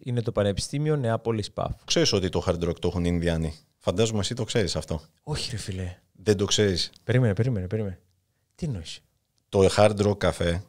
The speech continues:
Speaker 1: Ναι.
Speaker 2: από τότε που ξεκίνησε στην Αγγλία σε μια κατακόμβη με έναν πρεζάκια τύπο, γιατί έτσι ξεκίνησε, που καλούσε διάφορους τύπους και τους κράταγε τις κιθάρες, το hard rock το έχουν αγοράσει οι Αμερικάνοι, οι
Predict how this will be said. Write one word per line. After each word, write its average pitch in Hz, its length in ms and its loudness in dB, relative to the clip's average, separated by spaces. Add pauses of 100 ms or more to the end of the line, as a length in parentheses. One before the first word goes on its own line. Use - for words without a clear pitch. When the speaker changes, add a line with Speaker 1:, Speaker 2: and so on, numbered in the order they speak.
Speaker 1:
Ναι. 107 300 0
Speaker 2:
από 98 260 -2
τότε 104 240 0
που 104 100 -6
ξεκίνησε 104 580 0
στην 92 240 -2
Αγγλία 90 520 2
σε - 160 0
μια 98 180 0
κατακόμβη 87 840 0
με 92 120 -4
έναν 95 340 2
πρεζάκια 90 480 2
τύπο, 85 520 0 (120)
γιατί 98 260 0
έτσι - 140 2
ξεκίνησε, 90 500 0
που 82 140 -10
καλούσε 107 400 2
διάφορους 101 440 0
τύπους 101 260 0
και - 100 -6
τους - 100 0
κράταγε 104 360 0
τις - 140 0
κιθάρες, 92 580 0 (1400)
το 92 160 -2
hard 117 220 4
rock 120 100 0
το 135 80 0
έχουν 123 160 0
αγοράσει 110 420 4
οι - 20 4
Αμερικάνοι, 95 500 2
οι 123 160 -4